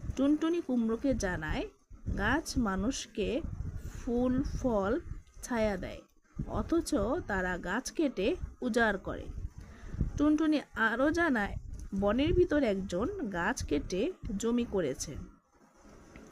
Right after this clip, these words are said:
এবং ডালপালা পোড়ানোর জন্য আগুন দিয়েছে, আর সেই আগুন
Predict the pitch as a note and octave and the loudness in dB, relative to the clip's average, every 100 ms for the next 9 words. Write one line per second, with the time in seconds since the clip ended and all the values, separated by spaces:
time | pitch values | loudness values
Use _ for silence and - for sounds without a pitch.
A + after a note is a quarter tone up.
0 | - - F#3+ A3+ A#3 B3+ - - - - | -20 -6 -2 2 2 0 -4 -6 -6 -18
1 | - - - G3+ A3 A#3+ C#4 D4 C#4+ C4+ | -20 -14 -2 4 6 6 6 6 4 4
2 | C4 C4+ C#4 C#4+ D4 G#3+ G#3 C4+ - - | 6 6 2 4 2 2 -2 -6 -6 0
3 | G#3+ A3+ A3 F#3 D#3 D3+ - - - - | 2 4 4 2 -2 -4 -8 -12 -16 -20
4 | _ - - - - F#3+ F#3 G#3+ D#4 - | _ -10 -10 -10 -4 2 2 2 -2 -8
5 | - - C4 C#4 D4 C4+ G#3+ G3+ | -12 0 4 6 4 2 2 0